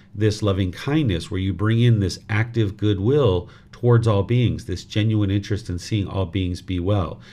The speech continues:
This is where you can see the symptom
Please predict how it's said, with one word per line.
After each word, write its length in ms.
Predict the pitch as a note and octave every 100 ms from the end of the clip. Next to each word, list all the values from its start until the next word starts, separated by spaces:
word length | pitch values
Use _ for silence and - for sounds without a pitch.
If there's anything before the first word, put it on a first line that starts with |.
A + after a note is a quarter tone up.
| -
This 220 | G#2+ C#3
is 140 | C#3 A2+
where 380 | A2 G#2 G2 G2 -
you 160 | A2+ C3
can 200 | B2+ F#2+
see 340 | - - D#3
the 140 | A2
symptom 720 | F#2 - A#2+ A#2+ B2+ D#3 F#3+